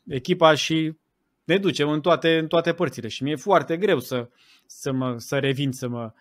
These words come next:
să mă organizez. Și trebuie să împărtășesc tuturor că am participat la o discuție, eu pe e-commerce-ul meu,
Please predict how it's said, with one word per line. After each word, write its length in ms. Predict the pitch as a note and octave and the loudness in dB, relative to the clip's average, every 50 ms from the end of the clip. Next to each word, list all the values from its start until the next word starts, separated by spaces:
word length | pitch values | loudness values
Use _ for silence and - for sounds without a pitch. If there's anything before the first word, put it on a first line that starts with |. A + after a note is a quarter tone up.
| _ _ | _ _
să 160 | - - C#3+ | -10 -6 -4
mă 80 | C#3+ C#3 | -2 0
organizez. 520 | C3+ B2+ B2 B2+ A#2+ A#2+ A2+ G#2+ A2+ G2+ - | 0 0 0 -2 -2 -2 -4 -8 -10 -12 -12
Și 100 | - B2+ | -10 -2
trebuie 280 | B2 D3+ F3 F3+ G3+ | 2 4 4 6 4
să 120 | F#3 G#3 G3 | 4 6 6
împărtășesc 720 | F3+ E3+ D3 D3+ D3+ - - C#3 B2 - D3+ D3+ - - _ | 4 4 4 2 -2 -2 -2 -4 -2 -2 -4 -4 -6 -10 _
tuturor 640 | - D3+ D#3 E3 D#3 D3 C3+ C3 C#3 E3 F#3 F3+ _ _ _ _ _ _ _ _ _ _ _ _ _ _ _ _ _ _ _ _ _ _ _ _ _ _ _ _ _ _ _ _ _ | -8 -6 -2 0 0 2 2 0 0 -2 -4 -8 _ _ _ _ _ _ _ _ _ _ _ _ _ _ _ _ _ _ _ _ _ _ _ _ _ _ _ _ _ _ _ _ _
că 100 | - C3 | -6 -4
am 80 | C3+ C#3+ | -2 2
participat 640 | C#3+ D#3 C#3 - D3+ B2 C#3 C3 C3 E3 G3 G3+ | 2 2 2 2 -2 -6 -6 2 4 4 4 6
la 140 | A3 G#3+ G#3+ | 6 6 8
o 100 | G3+ F#3 | 8 6
discuție, 800 | E3 D#3+ C#3 - - - D#3 C3 - - B2+ B2+ C#3 F#3+ E3+ - _ _ _ | 4 0 -2 -6 -6 -6 -6 -6 -4 -2 -2 -2 -2 -2 -6 -12 _ _ _
eu 200 | - C#3 C#3 C3 | -4 -2 -2 -2
pe 100 | B2+ C3 | 0 0
e-commerce-ul 600 | B2+ B2+ B2 B2+ D3 C3+ B2+ A#2 A2+ - - A#2 | 0 0 0 0 0 0 0 -2 -4 -6 -6 -4
meu, 320 | A#2 B2+ D3+ G3+ G#3 - | -2 0 -2 -2 -4 -8